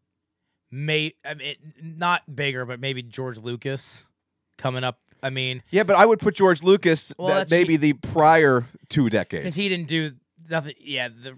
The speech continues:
Speaker 1: yeah, there's more Disney. I, I would say no. I mean, individually, no. Eh, no.
Speaker 2: He created those characters, and they were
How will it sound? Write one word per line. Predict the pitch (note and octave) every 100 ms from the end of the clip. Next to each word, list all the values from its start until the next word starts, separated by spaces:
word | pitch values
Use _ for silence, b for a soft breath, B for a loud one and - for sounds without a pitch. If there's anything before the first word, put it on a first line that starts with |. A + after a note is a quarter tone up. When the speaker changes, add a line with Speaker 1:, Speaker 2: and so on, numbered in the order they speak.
| _
Speaker 1:
yeah, | C3+
there's | C3+ C#3
more | C#3
Disney. | B2 B2+ A2+ A2+ G#2
I, | A#2 C#3+
I | F#3+
would | G#3
say | - A3+
no. | F3 E3 - C3
I | C#3
mean, | D#3 D3
individually, | F#3+ F#3+ D3+ E3+ F#3 A3 F3+
no. | D#3+ F#3+ F3+
Eh, | A#2 G#2+ - _
no. | C3 E3 B3+ G#2+ F2 _ _ _
Speaker 2:
He | A2 E3+
created | F#3+ A#3+ F#3 E3+ E3+
those | D3+ C#3+
characters, | D#3 A#2+ A#2+ C3+ B2+ B2 -
and | A#2+ A#2 A2 A2
they | G#2 A#2
were | C3+